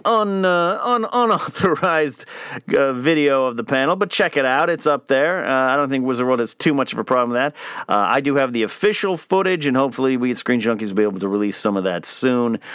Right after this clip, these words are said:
Um, but take a look there, and they, they recap the panels nicely, and I, I was touched by both, both articles say this, this was, uh, the best Carrie Fisher panel that they had, uh, uh,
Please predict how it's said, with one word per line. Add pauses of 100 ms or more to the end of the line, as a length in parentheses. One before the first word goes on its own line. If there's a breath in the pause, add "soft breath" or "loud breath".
(140 loud breath)
Um,
but
take
a
look
there,
and
they,
they
recap
the
panels
nicely,
and
I,
I
was
touched
by
both, (440 loud breath)
both
articles
say
this,
this
was,
uh,
the
best
Carrie
Fisher (520 soft breath)
panel
that
they
had,
uh,
uh,